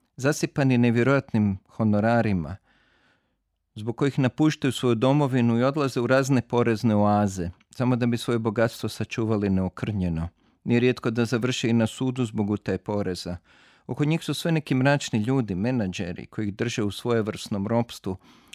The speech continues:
vlasnici različitih prava, televizijskih, sponzori, kriminalci.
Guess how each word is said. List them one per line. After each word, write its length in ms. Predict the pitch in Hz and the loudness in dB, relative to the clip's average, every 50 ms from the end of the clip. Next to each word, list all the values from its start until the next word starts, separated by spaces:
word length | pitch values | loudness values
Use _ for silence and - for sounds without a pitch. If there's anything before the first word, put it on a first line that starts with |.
| - - | -14 -4
vlasnici 640 | 127 127 131 139 135 - - 131 113 - - 123 117 | 0 2 4 4 2 0 -2 -4 -4 -2 -2 -2 0
različitih 680 | 113 113 120 117 127 120 - - 104 - - - 98 - | 2 2 0 0 -2 -6 -6 -6 -10 -10 -10 -12 -12 -12
prava, 480 | - - 113 110 113 117 117 110 104 | -8 -4 -2 0 0 0 0 0 -2
televizijskih, 1080 | 98 - - 107 101 101 98 92 113 123 123 110 - - - - - - - - - - | -4 -4 -6 -4 -4 -4 -4 -2 -2 -4 -4 -4 -6 -10 -12 -14 -16 -18 -18 -20 -20 -20
sponzori, 680 | - - - - 120 120 120 117 107 - 101 92 90 - | -20 -14 -6 -2 0 0 0 0 -2 -2 -6 -6 -6 -8
kriminalci. 840 | - - - - 92 92 95 101 110 117 117 113 113 _ - - - | -12 -12 -8 -6 -4 -4 -2 -2 -2 -2 -2 -2 -4 _ -12 -16 -16